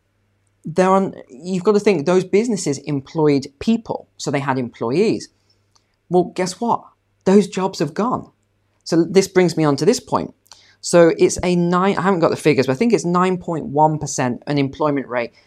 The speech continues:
in the leisure, hospitality industry like this. And, you know, listening to the politicians and people saying, "Well, we need to, we need to help these guys to get back into these jobs." N-, no, you know, I mean, what are they thinking?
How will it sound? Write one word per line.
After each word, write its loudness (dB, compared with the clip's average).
in -2
the 0
leisure, 0
hospitality -4
industry -6
like -6
this. -6
And, -8
you 0
know, 6
listening 0
to -6
the -4
politicians -4
and -12
people -2
saying, -6
"Well, -4
we -6
need -2
to, -2
we 0
need 0
to -4
help 0
these 0
guys -4
to -10
get -4
back -6
into -4
these 0
jobs." -6
N-, -4
no, 2
you 4
know, 2
I -4
mean, 2
what 4
are 6
they 4
thinking? -4